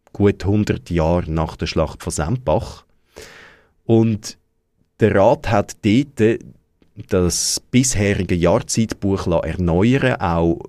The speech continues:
überarbeiten und bereinigen. Auch mit der Überlegung,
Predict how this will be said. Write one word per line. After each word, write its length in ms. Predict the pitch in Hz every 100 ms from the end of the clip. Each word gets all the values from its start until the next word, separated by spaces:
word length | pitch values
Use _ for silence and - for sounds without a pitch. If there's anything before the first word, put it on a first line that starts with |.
| -
überarbeiten 1120 | 101 - 76 80 80 - 73 90 - 127 127
und 340 | - 101 85 -
bereinigen. 760 | 92 82 78 87 127 131 147 156 _ - - - _ _ 113
Auch 220 | 104 135
mit 400 | 117 107 - -
der 100 | 98
Überlegung, 500 | 104 104 92 95 107